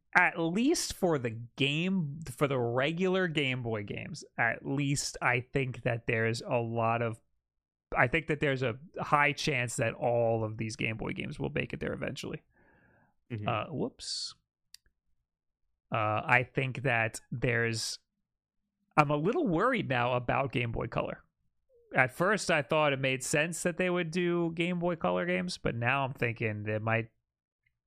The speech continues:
Speaker 1: there might be too much stuff. Uh, this is the Game Boy Color stuff. Uh, let me put this at the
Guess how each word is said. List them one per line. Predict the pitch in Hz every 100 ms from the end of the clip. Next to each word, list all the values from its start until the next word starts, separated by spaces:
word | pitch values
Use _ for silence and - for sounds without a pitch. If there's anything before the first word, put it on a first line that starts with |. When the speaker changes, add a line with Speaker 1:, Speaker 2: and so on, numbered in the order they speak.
| _ _ - -
Speaker 1:
there | 127
might | 123 123
be | 117
too | - 135
much | 143 -
stuff. | - 254 - - _ _ _ _ _ - _ - - - - _ -
Uh, | 139 135 127 123 123 - _ _ _
this | - 135 180 -
is | 180 151
the | 139
Game | 131 113
Boy | 107 98
Color | - 185 185 180 170
stuff. | - - 185 175 - - - - _ _ _ _ _ _ _ _ - _ _ _ _ _ _ _ _ _ -
Uh, | 110 107
let | 104
me | -
put | -
this | -
at |
the | -